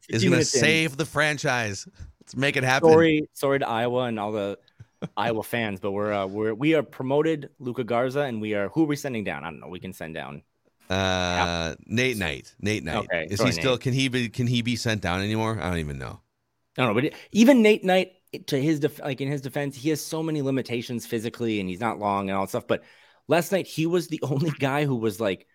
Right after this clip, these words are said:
Speaker 2: maybe ready to scrap with DeAndre Ayton. And I
Speaker 1: Yeah.
Speaker 2: know that sounds weird. I'm not trying to go full Malice in the Palace, but, like, I wouldn't mind to just see, 'cause the Wolves now,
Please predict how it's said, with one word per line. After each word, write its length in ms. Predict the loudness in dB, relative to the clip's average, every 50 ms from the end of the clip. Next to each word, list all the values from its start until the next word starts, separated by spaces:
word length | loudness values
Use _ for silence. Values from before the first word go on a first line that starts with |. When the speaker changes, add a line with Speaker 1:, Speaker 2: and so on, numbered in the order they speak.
| _ _ _ _ _ _ _ _ _ -4
Speaker 2:
maybe 300 | 0 2 2 4 4 4
ready 180 | 4 4 4
to 100 | 2 0
scrap 500 | -2 -2 -4 0 0 0 0 0 -4 -8
with 120 | -12 -8 -4
DeAndre 400 | -2 -2 0 -2 -2 -2 -2 -2
Ayton. 280 | -2 -4 -8 -14 -20 -20 _ _ _ _ -2
And 80 | 0
I 40 | 2
Speaker 1:
Yeah. 40 | 4
Speaker 2:
know 100 | 6 6
that 160 | 6 4 4
sounds 220 | 0 -2 -2 -2
weird. 460 | -4 -6 -4 -4 -2 -2 -2 -2 -4 -8 _ _ _ _ _ _ _ _ _ _ _
I'm 80 | -2 0
not 120 | 0 0
trying 120 | 0 0 0
to 40 |
go 100 | 0 0
full 200 | 0 0 0 0
Malice 340 | 2 2 2 2 0 0 -2
in 60 | -4
the 60 | -8 -6
Palace, 360 | -4 -4 -2 -2 -2 -4 -4 -4
but, 80 | -4
like, 200 | -4 -4 -6 _ _ _ -6
I 180 | -4 -2 -2
wouldn't 440 | 0 2 2 2 2 0 -4 -4 -2
mind 380 | 0 0 2 2 0 0 -2 -4
to 80 | -4
just 220 | -4 -4 -4 -4 -8
see, 520 | -8 -6 -4 -4 -4 -4 -4 -4 -6 -8 -10 _ _ _ _ _ _ _ _
'cause 220 | -8 -6 -6 -4 -4
the 100 | -4 -2
Wolves 320 | 2 4 4 4 2 0
now, 380 | -2 -2 -2 -2 -2 -4 -6